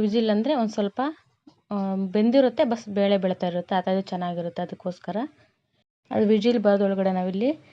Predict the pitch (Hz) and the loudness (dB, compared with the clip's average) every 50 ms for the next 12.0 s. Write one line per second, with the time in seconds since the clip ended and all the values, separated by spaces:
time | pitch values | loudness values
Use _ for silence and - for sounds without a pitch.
0 | _ _ _ - 214 220 202 196 240 220 226 208 196 202 214 202 185 180 190 190 | _ _ _ -4 -2 -2 0 0 0 0 0 0 0 2 2 2 2 0 0 0
1 | 190 196 190 180 - - - 180 180 180 185 220 277 311 - _ _ _ _ _ | 0 0 -2 -4 -6 -6 -6 -4 -4 -4 -2 -4 -4 -6 -8 _ _ _ _ _
2 | _ - 220 220 214 - 202 196 196 233 226 208 208 - - 202 190 185 180 180 | _ -2 -2 -2 2 2 0 0 2 2 0 0 0 -2 -4 -4 -2 -2 -2 -4
3 | 185 196 233 277 277 233 202 196 190 190 208 220 220 202 190 185 185 190 196 196 | -4 -2 -2 0 0 0 0 2 2 2 2 2 0 0 0 0 -2 0 -2 -2
4 | 185 185 190 185 190 190 - - - 196 185 180 - - 208 185 175 180 185 208 | -2 -2 -4 -2 -2 -4 -6 -6 -8 -8 -8 -8 -6 -6 -6 -4 -4 -2 -2 -2
5 | 247 294 269 202 190 196 208 208 202 - 190 185 185 180 180 185 185 208 247 330 | -2 -2 -4 -2 -2 0 0 -2 -2 -2 -2 -2 -2 -2 -4 -4 -2 -2 -2 -2
6 | - _ _ _ _ _ _ _ _ _ _ _ - 202 196 190 190 - - 202 | -4 _ _ _ _ _ _ _ _ _ _ _ -6 -4 -4 -4 -4 -6 -2 2
7 | 196 196 196 - 214 202 - - - 196 190 185 - - 233 214 - 190 180 180 | 2 2 2 2 0 -2 -2 -4 -8 -6 -6 -6 -4 -6 -8 -6 -2 -2 -2 -2
8 | - - 185 190 226 269 320 - _ _ _ _ _ _ _ - - 208 208 - | -4 -6 -6 -4 -4 -4 -4 -8 _ _ _ _ _ _ _ -6 -4 -4 0 2
9 | 208 190 190 196 - 202 - - - 208 196 196 185 - - - 226 196 175 170 | 2 2 2 2 -2 -2 -2 -2 -6 -4 -2 -2 -2 -4 -4 -4 -4 -4 -2 0
10 | 190 190 180 180 165 180 208 247 311 - _ _ - _ _ _ - 214 220 220 | 0 2 2 0 -2 -2 -2 -2 -2 -6 _ _ -20 _ _ _ -2 0 2 2
11 | 208 196 196 190 196 233 220 208 202 202 208 208 208 208 208 196 190 - 202 | 4 4 2 2 2 0 2 4 4 4 4 4 4 2 2 0 0 -2 -2